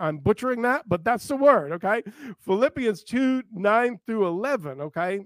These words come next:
You find that. But that word that every tongue shall confess is to gladly confess, to praise, to celebrate, to make an open avowal of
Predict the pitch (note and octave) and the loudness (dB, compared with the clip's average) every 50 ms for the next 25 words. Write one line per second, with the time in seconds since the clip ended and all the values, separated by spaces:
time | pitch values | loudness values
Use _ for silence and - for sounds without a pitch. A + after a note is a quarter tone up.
0 | - _ G3+ G3 F#3+ F#3+ D#3+ D#3 D3+ - G3 G3 F#3+ F3 - _ _ _ _ - | -14 _ -20 -20 -16 -10 -10 -8 -4 -4 -4 -4 -4 -6 -8 _ _ _ _ -4
1 | D#3+ F3 A3 A#3 - A3 G#3 A#3 C4+ C#4 C4+ B3 A3 G3+ G#3 - _ C4+ B3+ C4+ | -2 -2 0 -2 -2 0 6 8 10 10 10 8 6 4 -4 -8 _ 2 2 2
2 | C#4 C4 C#4+ C#4+ C4+ A3 - - B3 C4+ C4 B3 A#3 - - - G#3 G3+ G3+ G3+ | 4 4 0 -2 -4 -4 -4 -2 0 0 0 -2 -4 -6 -4 -2 0 0 0 0
3 | - - F#3+ F3 - _ _ C4+ C4 A3+ G#3 G#3 F3 - - - - A3+ G#3 G3+ | -2 -2 -4 -4 -6 _ _ 0 0 2 0 0 -4 -8 -14 -10 -2 0 0 0
4 | F3+ - - G#3 F#3 D#3+ C#3+ E3+ F3 G3 A#3 C4 C4+ C#4 D4+ D4 C4+ A#3 G#3+ G3+ | 0 -4 -6 -8 -8 -6 -6 -4 -2 0 0 2 2 2 2 0 0 0 -2 -2
5 | F#3 C#3+ - D#3+ D3 C#3 - - F3+ D3+ C3+ B2 - - - - G3 F3+ - - | -2 -2 -4 -4 -4 -4 -4 -2 -2 -2 -2 -6 -12 -16 -8 -8 -8 -6 -6 -8
6 | - F#3+ G#3+ B3+ C4+ C#4 C4 G#3+ E3 D3 C#3+ C#3 - - - F#3 D#3 - - - | 0 4 6 8 8 8 6 4 0 -2 -6 -12 -18 -14 -14 -12 -12 -12 -12 -8
7 | - A#3 C4 C#4 C#4 C4 A#3 F3+ D3 D3+ D3+ D3+ D#3+ D#3+ - - - - - - | -4 0 2 4 6 6 6 4 2 0 0 0 -2 -4 -8 -12 -20 -20 -20 -20
8 | _ _ - G3 G3+ F#3+ G3 A#3 B3+ D4 D4 - - - G#3 F#3 - - - A#3+ | _ _ 0 0 2 4 6 6 6 6 4 -2 -4 -2 -2 -2 -2 6 10 12
9 | B3+ D4+ - - C4 C#4 C#4+ C#4+ D4+ C4+ G#3 F#3 D#3+ D3 G3 A3 A#3+ C4 B3+ A#3 | 12 12 10 6 2 2 2 2 -2 -2 -2 -2 0 2 4 6 6 6 6 6
10 | F#3+ E3+ E3+ F3+ F3+ F3 - - _ _ _ - F#3+ G#3 A3+ A3+ A#3 A3+ F#3 C3 | 6 6 6 4 2 0 -2 -8 _ _ _ 0 4 6 6 6 6 4 2 -4